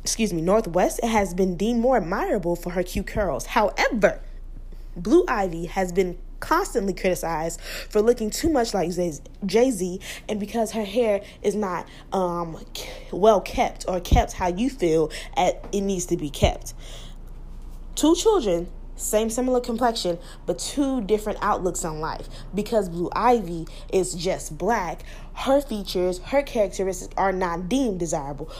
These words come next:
But because Northwest is, I don't know what the fuck Kim Kardashian is, but I'm, we're just gonna go with white. Um, she's white and black.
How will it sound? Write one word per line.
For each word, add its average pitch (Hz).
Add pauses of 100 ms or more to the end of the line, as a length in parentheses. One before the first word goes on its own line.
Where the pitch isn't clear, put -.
(160)
But 220
because 185 (400)
Northwest 170 (260)
is, 180 (280)
I 220
don't 269
know 208
what 175
the 160
fuck 151
Kim 165
Kardashian 147
is, 143
but 170
I'm, 202
we're 226
just 185
gonna 170
go 165
with 143
white. 120 (640)
Um, 202 (160)
she's 254
white 175
and 170
black. -